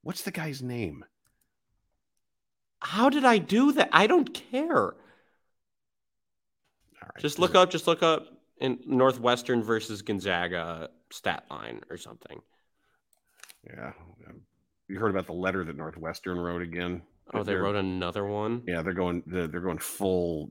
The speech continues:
Speaker 2: I am
Speaker 1: Joe Biden.
Speaker 2: so happy I'm not there.
Speaker 1: Going full Joe Paterno
Speaker 2: I'm,
Speaker 1: stuff.
Speaker 2: I am so happy I'm not there. Oh, Penn State is also an hour away from here, so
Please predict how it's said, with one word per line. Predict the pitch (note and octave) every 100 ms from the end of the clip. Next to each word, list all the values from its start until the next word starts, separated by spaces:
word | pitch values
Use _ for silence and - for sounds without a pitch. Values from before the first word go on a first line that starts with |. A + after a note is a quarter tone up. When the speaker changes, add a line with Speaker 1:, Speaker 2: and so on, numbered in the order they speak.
| E2
Speaker 2:
I | F#2+
am | F#2
Speaker 1:
Joe | -
Biden. | C2+ -
Speaker 2:
so | G2 F#2+
happy | F2+ F2+ F2 F#2+
I'm | F2 F2
not | E2+ E2+ E2
there. | E2+ E2+ F#2 - _ -
Speaker 1:
Going | F#2
full | F2+ - - A2 G2 F#2
Joe | F2 E2 D#2
Paterno | - D#2+ - E2 D#2+ D2 C#2+ C#2 C#2 - -
Speaker 2:
I'm, | G2+ F2+
Speaker 1:
stuff. | - - _
Speaker 2:
I | A2 A2
am | A2
so | G#2+ - B2+ A#2
happy | A#2 A2 A#2+
I'm | A2+ A#2
not | A2 G#2+
there. | A#2+ A2+ A#2
Oh, | F3+ G3+
Penn | A#2+ D#3+ E3
State | - E3 D3+
is | A#2+
also | C3 C3 B2+
an | A#2+
hour | A#2 A#2+ A#2
away | A2+ A2
from | A2 F#2+
here, | G2+ F#2 F2+
so | - A2+ G#2 G2+ G2+